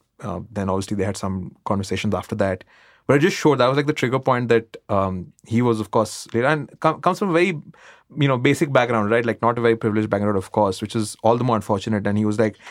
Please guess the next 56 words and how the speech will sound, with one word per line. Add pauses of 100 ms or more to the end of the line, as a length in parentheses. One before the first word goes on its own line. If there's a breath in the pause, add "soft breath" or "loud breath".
(120)
and
he
told
me
one
thing
which
put
me
to
tears
almost
was, (360 loud breath)
you
know,
uh,
he's
like,
"My
fiance
thinks
I'm
useless." (540 loud breath)
Uh,
right?
And
obviously
you
don't
wanna
think
of
th-,
that
thing.
Like,
he's
like,
"Whenever
I
think
of
my
engagement,
I
have
to
think
of
that
time
when
I
was
laid
off